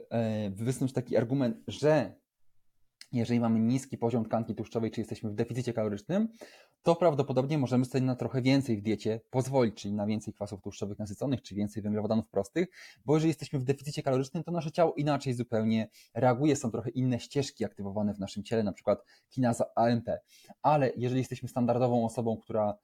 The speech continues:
e, no, odżywia się normalnie, tak? Nie, nie ma jakiejś super sylwetki, czy nie jest w deficycie kalorycznym,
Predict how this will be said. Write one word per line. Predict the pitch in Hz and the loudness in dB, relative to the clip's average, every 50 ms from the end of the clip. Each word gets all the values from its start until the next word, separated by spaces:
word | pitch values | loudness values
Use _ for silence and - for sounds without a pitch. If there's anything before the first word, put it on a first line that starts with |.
| _ _ _ - | _ _ _ -8
e, | 101 107 104 104 104 - - - _ _ _ | -6 -4 -4 -4 -4 -6 -10 -14 _ _ _
no, | - 123 135 135 123 110 - - _ _ _ - | 0 2 4 4 4 2 -2 -8 _ _ _ 0
odżywia | - 147 - 180 170 175 165 | 0 0 2 2 2 2 2
się | - 165 | 2 2
normalnie, | 165 160 165 165 143 131 113 101 | 2 4 6 6 6 6 6 4
tak? | - 113 - - | 4 2 2 2
Nie, | 113 110 107 104 | 0 0 0 0
nie | 101 104 101 101 107 117 | -2 -2 -4 -2 0 0
ma | 113 107 | 2 0
jakiejś | 98 98 - 107 - | 0 -4 -6 -12 -12
super | - - 117 - 110 104 104 | -10 -10 -6 -4 -4 -4 -4
sylwetki, | - - 113 107 123 123 123 - 113 | -4 -6 -2 0 0 -2 -2 -6 -14
czy | - - 120 | -6 -2 0
nie | 113 | 0
jest | 113 107 98 | 0 0 -4
w | |
deficycie | 117 - - - - 117 | -8 -10 -10 -10 -10 -8
kalorycznym, | 110 - 110 104 104 - - 175 185 208 | -4 -2 -2 -2 -4 -4 -4 -4 -4 -4